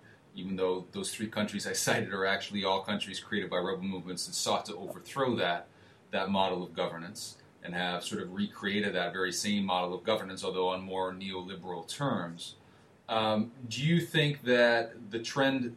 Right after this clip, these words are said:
in the continent will be more towards that, the democratic experiments that have been amply criticized by their own citizens in Ghana, Nigeria, elsewhere as, you know, entrenching corruption? You had this famous study by,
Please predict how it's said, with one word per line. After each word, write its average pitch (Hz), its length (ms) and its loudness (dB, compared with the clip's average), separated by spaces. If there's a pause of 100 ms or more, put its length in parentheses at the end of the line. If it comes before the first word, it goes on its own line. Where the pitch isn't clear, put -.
(140)
in 120 80 -2
the 113 60 0
continent 131 640 0
will 117 100 2
be 107 140 2
more 110 280 6
towards 120 640 6
that, 107 520 4 (640)
the 110 80 0
democratic 117 640 4
experiments 139 800 2
that 127 200 4
have 131 200 4
been 127 420 4 (140)
amply 160 320 2
criticized 127 640 4
by 120 100 8
their 113 180 4
own 107 120 2
citizens 90 640 -2
in 107 240 2
Ghana, 104 320 4
Nigeria, 101 600 0
elsewhere 104 520 0
as, 98 280 0 (120)
you 104 80 -2
know, 92 160 -2
entrenching 110 680 2
corruption? 107 580 -2
You 101 80 0
had 104 180 2
this - 100 -4
famous 110 300 -2
study 104 380 0
by, 95 400 0